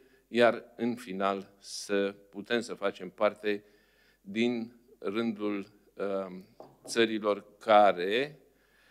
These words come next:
um, asigură nouăzeci la sută din volumul total de investiții străine la nivel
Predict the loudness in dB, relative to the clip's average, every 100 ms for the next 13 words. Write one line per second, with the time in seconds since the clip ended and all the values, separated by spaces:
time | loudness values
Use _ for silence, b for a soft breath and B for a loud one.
0 | b -4 0 2 2 -2 -16 -20 _ 2
1 | 2 2 -4 -2 2 2 0 -10 -12 -4
2 | -2 -2 -4 -6 -4 -4 -4 -8 -4 -4
3 | -4 -8 -6 -6 -6 -6 -10 -10 -10 -4
4 | -4 -4 -14 -8 0 0 -2 -8 -8 -6
5 | -8 -8 -12 -14 -12 -12 -12 _ _ -14
6 | -4 -2 -2 -6 -4 -4 -4 -4 -4 -4